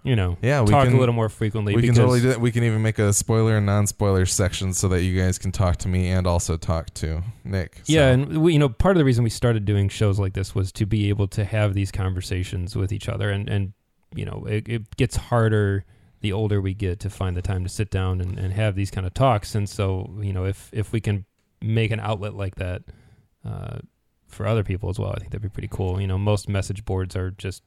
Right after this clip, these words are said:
Speaker 1: cesspools, and when you wanna discuss something that you like with people who also like it, it's hard to find people who are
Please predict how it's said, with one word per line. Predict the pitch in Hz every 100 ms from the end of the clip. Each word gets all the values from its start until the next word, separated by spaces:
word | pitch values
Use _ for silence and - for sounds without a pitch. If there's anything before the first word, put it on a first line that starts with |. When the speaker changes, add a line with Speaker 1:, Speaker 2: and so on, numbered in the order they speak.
| _
Speaker 1:
cesspools, | - - 92 - - 90 95 - - _ _ _ _ -
and | 101
when | 104
you | 107
wanna | 110 110
discuss | 104 104 - 101
something | - 104 104 98
that | 98
you | 98
like | 98 98 95
with | 101
people | - 104 101
who | 98
also | 95 -
like | 98 92 95
it, | 101
it's | -
hard | 98 98
to |
find | - 101 101
people | - 101
who | 101
are | 107 107